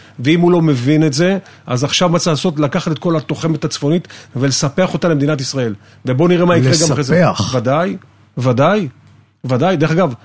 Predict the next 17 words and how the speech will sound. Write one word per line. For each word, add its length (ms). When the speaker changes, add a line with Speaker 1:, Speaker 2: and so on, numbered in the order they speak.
Speaker 1:
לא 160
להקים 260
יישובים. 400
אני 280
לא, 920
לא 100
בעד 220
הקמת 280
יישובים. 280
Speaker 2:
אתה 60
יודע, 120
אבל 320
למושג 1080
סיפוח 840
יש 300
קונוטציות 1300
שהעולם 600